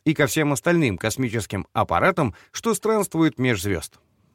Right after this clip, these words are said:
В любом случае, благодаря инвестициям в пять миллиардов долларов, вы получите гробницу, которую, скорее всего, никогда не разграбят,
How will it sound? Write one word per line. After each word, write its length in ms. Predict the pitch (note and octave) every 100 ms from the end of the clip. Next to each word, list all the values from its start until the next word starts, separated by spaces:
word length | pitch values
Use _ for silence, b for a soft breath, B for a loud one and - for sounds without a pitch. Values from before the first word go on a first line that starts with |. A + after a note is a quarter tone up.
| _ _ _ -
В 60 |
любом 280 | E3 A3 B3+
случае, 460 | - A#3 - G#2 G2
благодаря 440 | A#2 C#3 D#3 F#3+
инвестициям 720 | F3+ D#3 - F#3+ E3+ E3 B2+
в 140 | - -
пять 240 | E3 -
миллиардов 500 | C3+ C#3 B2+ G2+ E2+
долларов, 460 | A#2 F3+ B2 D#2+ _ B B B -
вы 260 | F#2+ E3+
получите 560 | F3+ D3 D#3+ D#3 C#3+ C3
гробницу, 680 | A#2+ A2+ G2 F3+ G3+ F#2 - _ -
которую, 460 | C3+ B3+ A#3+ G#3
скорее 340 | - F3+ A3 G#3+
всего, 260 | - F#3
никогда 560 | F3+ G3 E3+ C#3 B2 F#3
не 140 | F#3+
разграбят, 640 | D#3 B2+ A#2+ A#2 D#2+ D2+